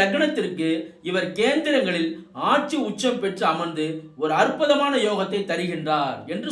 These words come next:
சொல்லலாம். இதுல நீங்க பாத்தீங்கன்னா மேஷ லக்னத்திற்கு நான்காம் இடத்துல கடகத்துல குரு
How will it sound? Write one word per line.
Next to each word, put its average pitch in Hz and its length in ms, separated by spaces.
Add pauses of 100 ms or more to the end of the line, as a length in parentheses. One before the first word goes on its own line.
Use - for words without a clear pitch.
சொல்லலாம். 151 340 (300)
இதுல 226 220
நீங்க 214 140 (100)
பாத்தீங்கன்னா 262 440 (560)
மேஷ 262 340
லக்னத்திற்கு 190 600 (540)
நான்காம் 302 480
இடத்துல 160 260 (180)
கடகத்துல 247 460 (100)
குரு 208 140